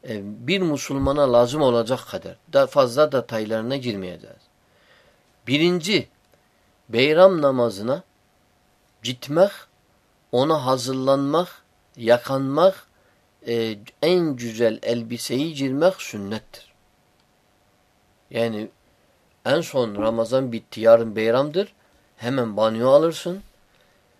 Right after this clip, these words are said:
En güzel elbiseni ütülersin, hazırlarsın, temizlenirsin, parfümlenirsin.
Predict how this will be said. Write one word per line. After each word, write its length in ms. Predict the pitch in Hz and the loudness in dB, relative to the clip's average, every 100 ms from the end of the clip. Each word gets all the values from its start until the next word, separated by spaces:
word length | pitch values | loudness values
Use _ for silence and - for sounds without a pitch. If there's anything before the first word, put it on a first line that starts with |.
| _ | _
En 220 | 147 175 | 0 0
güzel 300 | 143 135 143 | -2 0 0
elbiseni 580 | 123 123 117 117 123 127 | 2 -2 -4 -6 -4 -2
ütülersin, 680 | 120 120 - 131 156 - 170 | -4 -8 -2 2 2 0 -6
hazırlarsın, 840 | 135 117 107 117 127 147 151 165 | -2 -4 -2 -2 4 4 4 -6
temizlenirsin, 920 | 147 131 113 107 110 120 156 147 170 147 | -6 -6 -6 -6 -4 -2 -4 -4 -6 -6
parfümlenirsin. 1080 | 131 120 117 120 123 131 160 165 175 208 | 2 2 2 -6 -2 -2 -2 -2 -2 -2